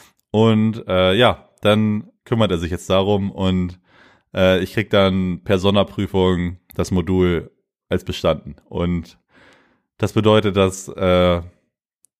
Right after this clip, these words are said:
ja, es, Fehlalarm ist das falsche Wort, aber, äh, es ist alles gut. Ich bin, ich habe jetzt nochmal in meinen, ähm,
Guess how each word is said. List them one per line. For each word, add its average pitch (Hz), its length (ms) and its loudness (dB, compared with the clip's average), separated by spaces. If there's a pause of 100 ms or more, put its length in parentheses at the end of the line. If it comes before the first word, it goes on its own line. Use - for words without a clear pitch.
(1000)
ja, 87 140 0
es, - 240 -6 (540)
Fehlalarm 87 400 0
ist 80 40 -6
das 82 100 -10
falsche 82 260 -6
Wort, 101 240 -2
aber, 101 460 2 (560)
äh, 92 360 2
es 104 140 -2
ist 113 100 -2
alles 123 260 -2
gut. 151 300 2 (1040)
Ich - 240 -10
bin, 113 600 0 (760)
ich 101 160 -4
habe 113 160 4
jetzt 104 100 0
nochmal 113 280 2
in 107 60 0
meinen, 104 380 -2
ähm, 95 520 -2